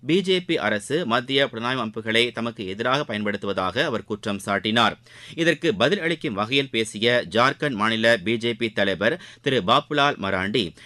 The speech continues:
திரு ஹேமந்த் சோரனின் குற்றச்சாட்டுகள் ஆதாரமற்றவை என்றும், மத்திய புலனாய்வு அமைப்புகள் தமது கடமையை செய்து வருவதாகவும் தெரிவித்தார். ஜார்க்கண்ட் மாநிலத்தில் முதல் கட்டமாக நாற்பத்தி மூன்று தொகுதிகளில் வரும் புதன்கிழமை அன்று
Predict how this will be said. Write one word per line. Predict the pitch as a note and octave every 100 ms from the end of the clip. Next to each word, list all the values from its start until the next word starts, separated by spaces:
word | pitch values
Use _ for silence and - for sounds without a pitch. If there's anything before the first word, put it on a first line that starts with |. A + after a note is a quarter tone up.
| -
திரு | - D3
ஹேமந்த் | B2 D#3 F#3+ G3+ F3+
சோரனின் | D3 C3 B2+ C3+ C3+
குற்றச்சாட்டுகள் | - A#2 C3+ C3 A#2 G#2+ C3 D#3+
ஆதாரமற்றவை | F#2+ A#2+ B2+ B2 A#2+ B2+ C3 D3
என்றும், | G2+ E2+ A2+ F#3 - -
மத்திய | A2 D#3 D3+ D#3+
புலனாய்வு | D3+ B2+ B2 B2 A#2+
அமைப்புகள் | A2+ A2 G#2+ A2+ D3
தமது | D3+ A2+ G2+
கடமையை | G#2+ C3 C#3 C#3
செய்து | A#2 G#2 G#2+
வருவதாகவும் | G2+ G2+ G2 F#2+ F#2 C3
தெரிவித்தார். | B2+ F2+ F2+ - A2+ F#2 - _ - -
ஜார்க்கண்ட் | F#2+ C#3 D3 - C#3+
மாநிலத்தில் | F2 G2 G2+ F#2 C3+
முதல் | D#3+ G#2+ A2+
கட்டமாக | A2 A2+ G#2+ G2+ B2 D3+
நாற்பத்தி | A#2 A#2 G#2 G2
மூன்று | C3+ C3+
தொகுதிகளில் | G#2 F#2+ F#2 F#2 G2 C#3 F3+ - -
வரும் | C3+ A2+
புதன்கிழமை | A#2+ F#3+ G3 D3 C3 F#2+
அன்று | G#2 A#2+